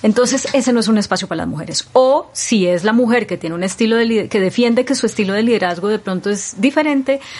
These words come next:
es como, esa mujer no va a lograr lo que necesitamos como partido político o como presidenta, eh, etcétera. Pero ustedes en la Unión Europea, como ya mencionaba, han tenido unas mujeres,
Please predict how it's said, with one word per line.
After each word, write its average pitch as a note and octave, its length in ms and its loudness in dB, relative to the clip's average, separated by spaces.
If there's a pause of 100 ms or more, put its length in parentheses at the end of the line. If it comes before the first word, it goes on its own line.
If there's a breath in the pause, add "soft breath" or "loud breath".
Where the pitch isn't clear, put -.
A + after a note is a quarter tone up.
(180 loud breath)
es G#3 160 0
como, A#3 260 0 (280)
esa A3 160 0
mujer G3 260 0
no G3 140 -2
va F#3 100 2
a F#3+ 40 0
lograr G3+ 800 0
lo F#3 120 -4
que F#3 140 -2
necesitamos F3 960 -4 (220 loud breath)
como F#3+ 220 2
partido E3+ 380 -6
político F3 640 -4
o G#3 340 2
como F#3 220 0
presidenta, E3+ 920 -2 (280 loud breath)
eh, F3 360 0
etcétera. F#3 580 -6 (240 loud breath)
Pero A3+ 140 2
ustedes C4 240 2
en F4+ 80 2
la E4 60 4
Unión A3+ 200 2
Europea, A#3+ 440 2
como A#3 180 -2
ya F3+ 100 -4
mencionaba, F#3+ 480 -2
han G3 80 -2
tenido A3 220 0
unas B3 160 2
mujeres, A#3 600 0